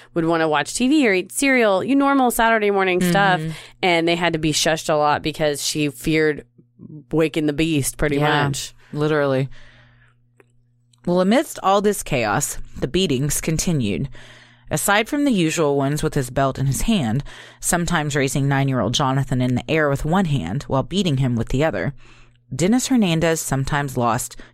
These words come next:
Speaker 2: complete control. In one incident, Jonathan recalls watching his father repeatedly smash his mother's head into a bathroom sink, while the boys, ages six and nine, looked on in horror. She reportedly told them,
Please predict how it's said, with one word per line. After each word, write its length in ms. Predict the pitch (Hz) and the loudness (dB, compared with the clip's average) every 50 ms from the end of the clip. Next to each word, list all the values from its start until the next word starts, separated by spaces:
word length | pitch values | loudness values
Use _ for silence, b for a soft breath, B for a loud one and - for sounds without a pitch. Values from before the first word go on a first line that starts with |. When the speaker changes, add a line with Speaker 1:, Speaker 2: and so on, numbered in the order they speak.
| B | B
Speaker 2:
complete 560 | - - 151 139 - - - 185 185 - - - | -4 -4 -2 -2 -2 -2 0 -2 -2 -2 -6 -8
control. 640 | - 180 165 - - - 127 107 - - 117 113 - b b b b b b b b b b b b b b - | -4 -4 -2 -2 -2 -2 0 0 0 -2 -4 -8 -10 b b b b b b b b b b b b b b -4
In 140 | 156 151 160 | -2 2 2
one 180 | 196 240 247 | 4 4 2
incident, 460 | 226 165 135 - - - 92 80 67 - B B B B B B B B | 2 0 -2 -4 -4 -4 -4 -4 -6 -10 B B B B B B B B
Jonathan 400 | - - 160 160 196 208 254 240 | -2 0 0 2 2 2 2 2
recalls 460 | 233 240 233 - - 165 156 160 - - | 2 2 0 0 0 0 0 0 -2 -2
watching 340 | 139 139 151 - - 190 | -2 -2 -2 0 -2 -2
his 180 | 190 185 - - | -2 -2 -4 -4
father 300 | - 135 120 123 127 120 | -2 -2 0 0 0 0
repeatedly 720 | 120 120 127 - - - 208 202 226 214 - 254 240 226 | -2 -2 -4 -4 -4 -2 0 0 0 0 0 -2 -2 -2
smash 500 | - - - - 165 147 160 185 - - | -4 -6 -4 -2 -2 0 0 0 -2 -2
his 160 | - 214 - | -2 0 0
mother's 380 | 208 180 175 175 185 185 - - | 0 0 0 0 0 -2 -2 -2
head 240 | - 131 127 - - | -2 -2 -2 -2 -2
into 280 | - 139 135 - - 147 | -2 -4 -4 0 0 -2
a 40 | 123 | -2
bathroom 480 | 113 - 123 127 135 - - 131 127 | 0 -2 -2 -2 -2 -2 -2 -2 -2
sink, 440 | 120 - - - - 98 - - - - b b b b b b b b b b | -2 -4 -4 -4 -4 -4 -4 -8 -16 -18 b b b b b b b b b b
while 160 | - 135 143 | -2 0 0
the 80 | 131 190 | 0 0
boys, 460 | 170 165 135 123 117 131 156 160 - B B B B B B | 0 0 0 2 2 0 0 -2 -6 B B B B B B
ages 280 | B 143 143 151 190 185 | B -4 -2 -2 -2 -2
six 320 | - - 165 151 - - | -2 -2 -2 -2 -2 -2
and 100 | 170 160 | -2 0
nine, 340 | 143 127 107 104 107 - 143 B B B B B B B B | 0 0 -2 -2 -2 -2 -4 B B B B B B B B
looked 220 | - 151 151 - - | -4 -4 -4 -2 -2
on 240 | 156 160 170 185 | 0 2 2 2
in 100 | 190 180 | 2 0
horror. 480 | 147 - - 165 151 135 55 - - - - - - - _ _ _ b b b b b b | -2 -2 -4 -4 -2 -2 -2 -4 -6 -10 -12 -16 -18 -20 _ _ _ b b b b b b
She 160 | - - - | -6 -2 0
reportedly 560 | 151 147 135 - - 202 196 180 202 247 233 | 0 0 0 0 -2 0 0 2 0 0 -2
told 280 | - - 160 139 123 107 | -2 -2 -2 -2 0 0
them, 240 | 127 127 139 151 | 0 -2 -2 -2